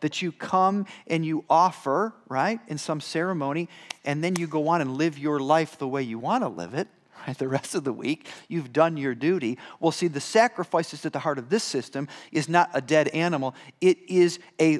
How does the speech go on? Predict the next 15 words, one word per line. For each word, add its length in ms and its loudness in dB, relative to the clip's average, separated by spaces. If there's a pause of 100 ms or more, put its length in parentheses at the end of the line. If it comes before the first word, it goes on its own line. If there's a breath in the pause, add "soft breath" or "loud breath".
living 800 0
sacrifice. 1120 0 (240)
Paradox, 600 0
he's 120 -14
making 300 -10
a 40 -10
point. 360 -10 (380 loud breath)
In 160 6
other 160 4
words, 120 0 (220 loud breath)
it's 320 0 (100)
your 500 6
life, 880 2 (680)
my 420 6
life, 760 2